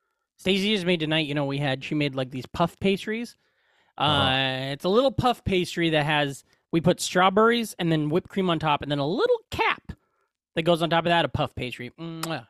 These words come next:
Speaker 1: fantastic.
Speaker 2: Hell yeah.
Speaker 1: Really love that. Um, uh, the last thing I, I got, I don't have a lot of interesting stuff, you know.
Speaker 2: Me neither.
Speaker 1: But, um, the last thing I have is,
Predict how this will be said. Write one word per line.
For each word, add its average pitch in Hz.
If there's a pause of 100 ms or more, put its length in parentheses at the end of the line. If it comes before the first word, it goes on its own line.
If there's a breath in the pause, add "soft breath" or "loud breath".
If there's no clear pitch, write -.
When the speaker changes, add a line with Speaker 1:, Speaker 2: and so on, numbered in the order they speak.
Speaker 1:
fantastic. 123 (480)
Speaker 2:
Hell 131
yeah. 95 (160)
Speaker 1:
Really 156
love 143
that. 160 (380 soft breath)
Um, 233 (320)
uh, 226
the 226
last 247
thing 220
I, 180
I 185
got, 156 (240)
I 185
don't 175
have 165
a 156
lot 151
of 143
interesting 143
stuff, 135
you 139
know. 143
Speaker 2:
Me 117
neither. 110
Speaker 1:
But, 185
um, 151
the 170
last 208
thing 233
I 135
have 123
is, 180